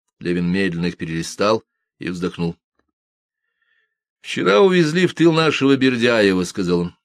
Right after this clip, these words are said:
«Прекрасный был работник, золотые руки. И дело свое знал на удивление.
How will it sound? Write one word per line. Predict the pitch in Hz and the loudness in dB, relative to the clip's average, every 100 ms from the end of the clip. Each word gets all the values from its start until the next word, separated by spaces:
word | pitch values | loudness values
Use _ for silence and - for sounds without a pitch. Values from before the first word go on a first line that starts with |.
| _ - | _ -8
«Прекрасный | 92 92 117 190 202 - 101 | -6 -4 0 0 0 -2 -2
был | 117 117 | 0 2
работник, | 92 92 - 87 - _ _ _ | 2 0 -2 -8 -12 _ _ _
золотые | 85 87 82 - 98 | -6 -4 -4 -4 -2
руки. | 90 - - _ _ _ _ _ - - - | -4 -6 -16 _ _ _ _ _ -20 -20 -6
И | 170 | -4
дело | 180 151 156 147 | 0 2 4 2
свое | 131 127 113 | 2 2 2
знал | 92 104 107 | 2 0 2
на | 104 | 0
удивление. | 98 90 87 90 87 | 0 0 0 0 -2